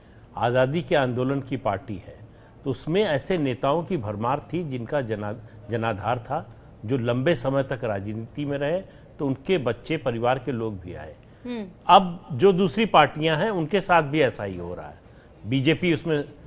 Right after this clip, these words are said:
Speaker 1: सब,
Speaker 2: प्रदीप जी,
Speaker 1: कांग्रेस
Speaker 2: जो
Speaker 1: के बाद
Speaker 2: जिक्र आप कर रहे हैं ना, ये वो list है, ये सियासत का
Speaker 1: जी।
Speaker 2: परिवार जो है,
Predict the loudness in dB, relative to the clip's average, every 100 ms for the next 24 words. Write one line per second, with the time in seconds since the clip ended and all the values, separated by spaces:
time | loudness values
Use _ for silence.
0 | -8 -6 -4 -6 -2 0 4 4 4 2
1 | 4 4 4 4 4 2 0 0 -2 -4
2 | -2 0 2 2 -2 -6 -8 -10 -18 -20
3 | -8 -4 0 4 4 4 2 2 2 2
4 | 4 4 4 0 -2 -4 -6